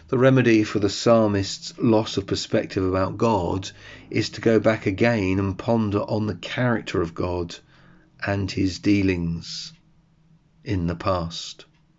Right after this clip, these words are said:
And when we see what he's done for us in the past, as we ponder on his dealings with us, we can have confidence in the present and the future,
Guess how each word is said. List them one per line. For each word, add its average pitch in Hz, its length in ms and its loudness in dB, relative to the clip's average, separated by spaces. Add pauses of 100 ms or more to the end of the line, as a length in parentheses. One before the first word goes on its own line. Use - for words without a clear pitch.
(880)
And 113 220 2
when 147 180 6
we 139 120 6
see 131 240 2
what 110 240 2
he's 104 180 2
done 101 240 0
for 98 240 0
us 123 360 -2
in 92 260 -6
the 85 80 -6
past, 90 640 -4 (280)
as 107 380 -4
we 101 120 0
ponder 110 680 0 (240)
on 101 220 -2
his 92 260 0
dealings 92 460 0
with 110 160 2
us, - 500 -8 (540)
we 139 160 6
can 131 140 0
have 117 200 0
confidence 131 640 2
in 113 120 2
the 107 80 0
present 101 760 -6 (280)
and 117 200 0
the 113 60 -2
future, 90 540 -4